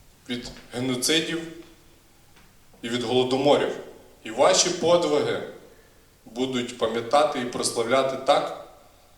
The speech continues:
як зараз пам'ятають і прославляють всю козацьку добу і діяльність Української повстанської армії.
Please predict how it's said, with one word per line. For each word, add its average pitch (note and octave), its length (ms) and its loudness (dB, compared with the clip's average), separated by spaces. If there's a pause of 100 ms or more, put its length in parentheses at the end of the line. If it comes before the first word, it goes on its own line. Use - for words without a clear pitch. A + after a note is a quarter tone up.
(240)
як G#2 160 -6
зараз B2+ 320 4
пам'ятають A2+ 640 0
і G#2+ 40 -6
прославляють A2 680 2
всю - 280 -2
козацьку A2 500 0
добу A2 460 -8 (640)
і A2 200 -4 (320)
діяльність B2 640 0 (140)
Української A2+ 480 -8 (360)
повстанської G#2 640 -2
армії. F#2 340 -2